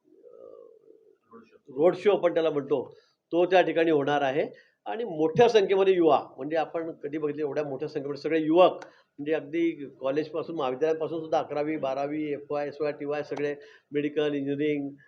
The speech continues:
सगळ्या फॅकल्टीचे तरुण हे या त्या ठिकाणी येतील. त्या दिवशी माननीय मोदीजी युवकांना संबोधित करणार आहे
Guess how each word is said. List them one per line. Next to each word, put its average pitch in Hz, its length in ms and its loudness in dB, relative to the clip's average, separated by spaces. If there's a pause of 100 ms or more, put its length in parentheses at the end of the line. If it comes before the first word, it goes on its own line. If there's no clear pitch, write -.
(240)
सगळ्या 160 260 2
फॅकल्टीचे 147 500 -4
तरुण 180 500 4
हे - 420 -4
या 156 100 2
त्या 156 160 -4
ठिकाणी 139 300 -4
येतील. 147 240 -4 (420)
त्या 180 100 6
दिवशी 180 240 0
माननीय 170 360 0
मोदीजी 165 440 0
युवकांना 170 400 2
संबोधित 151 340 2
करणार 131 340 -2
आहे 113 80 -8